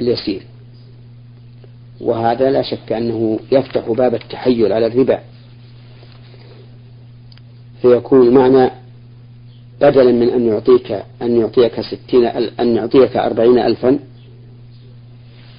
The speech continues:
إلى سنة ثم توفيه ستين ألفا،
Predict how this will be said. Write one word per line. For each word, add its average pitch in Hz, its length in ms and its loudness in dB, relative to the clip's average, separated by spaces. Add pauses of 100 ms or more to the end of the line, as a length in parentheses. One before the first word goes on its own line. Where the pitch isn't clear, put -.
(1080)
إلى 120 200 4
سنة 110 260 -2 (1600)
ثم 127 400 4
توفيه 117 720 0 (640)
ستين 110 480 -2
ألفا، 98 340 -10